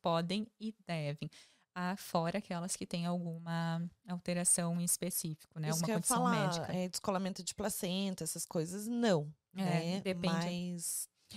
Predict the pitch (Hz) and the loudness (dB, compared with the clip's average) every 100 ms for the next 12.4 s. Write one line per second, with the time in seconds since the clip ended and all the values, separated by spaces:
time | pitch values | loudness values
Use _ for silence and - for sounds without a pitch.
0 | 196 214 226 262 254 240 240 247 214 190 | 0 0 2 2 4 4 2 0 0 2
1 | 180 - 160 160 160 - 185 - 226 240 | 0 -2 -2 0 -2 -2 -4 0 0 0
2 | 226 214 - 214 - 202 202 196 185 190 | 0 -2 0 -2 0 0 2 2 2 0
3 | 180 170 180 208 - 170 165 - 165 165 | 0 0 2 0 0 -6 -4 -4 -2 -2
4 | 175 160 156 160 - 160 165 - 165 175 | -2 -2 -4 -6 -6 -6 -6 -6 -4 -2
5 | - 165 165 160 165 - - 170 - 180 | -2 -2 -2 -2 -2 -2 -2 0 2 2
6 | 170 160 151 160 190 190 - 175 151 - | 2 2 2 2 2 0 0 -2 -2 -10
7 | - - 220 208 220 247 370 339 285 269 | -12 0 2 4 4 2 0 0 0 2
8 | 262 247 254 220 180 165 160 165 185 180 | 2 0 2 2 2 -2 -4 -2 0 0
9 | 165 160 156 170 175 170 165 202 - 233 | 0 -2 -2 -4 -2 -2 0 -2 0 2
10 | 214 202 196 190 190 - - 180 - 180 | 2 2 0 -2 -4 -12 -20 -20 -16 -4
11 | 185 190 208 196 185 170 165 - 180 175 | 0 4 6 6 6 4 2 2 2 2
12 | 160 156 156 - | 2 2 2 -2